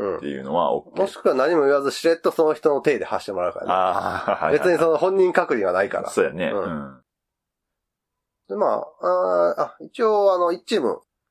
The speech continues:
Speaker 2: 三人以上になることはないです。
Speaker 1: はい。
Speaker 2: うん。
Speaker 1: うんうん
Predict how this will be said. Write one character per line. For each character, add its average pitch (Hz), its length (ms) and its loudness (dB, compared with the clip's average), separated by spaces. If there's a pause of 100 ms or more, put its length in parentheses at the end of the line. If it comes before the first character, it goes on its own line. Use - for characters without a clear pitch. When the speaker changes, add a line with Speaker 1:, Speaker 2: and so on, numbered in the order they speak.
Speaker 2:
三 196 280 -2
人 202 160 2
以 - 20 0
上 151 120 2
に 98 60 0
な 104 80 2
る 117 80 0
こ 151 100 -2
と 127 80 -2
は 78 120 0
な 95 120 2
い 87 60 -4
で 69 120 -14
す。 - 180 -20 (680)
Speaker 1:
は 82 140 -2
い。 - 100 -16 (100)
Speaker 2:
う 120 80 -4
ん。 - 20 -2
Speaker 1:
う 101 40 -2
ん - 20 -8
う - 20 -8
ん - 40 -20